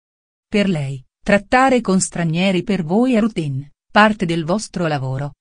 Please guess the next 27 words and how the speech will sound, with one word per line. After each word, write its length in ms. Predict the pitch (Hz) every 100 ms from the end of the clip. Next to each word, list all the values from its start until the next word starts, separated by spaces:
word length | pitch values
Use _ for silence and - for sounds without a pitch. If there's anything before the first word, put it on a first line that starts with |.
| _
eppure 520 | 214 214 202 247 247
stamani 580 | 214 - 196 202 214 202
qualcosa 540 | 185 165 - 196 202
vi 140 | 175 214
indispone, 760 | 214 190 190 - 160 156 190 - _ -
vi 120 | 202
manca 320 | 208 220 220
la 140 | 185
solita 460 | 180 - 180 180 202
fluidità, 640 | 190 190 190 175 180 131 123 _ -
sbagliate 760 | 160 151 143 143 180 220 175
un 120 | 156
paio 380 | - 202 196 175
di 120 | 156
verbi 380 | 160 180 170 160
e 60 | 190
siete 280 | 269 240
a 80 | 208
corto 380 | 202 226 220 196
di 120 | 170
sinonimi. 800 | - 175 165 185 143 131 131 131 - _ _ _ _ _ -
Urge 280 | 226 233 214
un 160 | 214 208
po' 160 | 240
di 140 | 208 180
esercizio 760 | 151 151 - 240 214 - 190
supplementare. 960 | - 214 - 190 185 151 - 131 127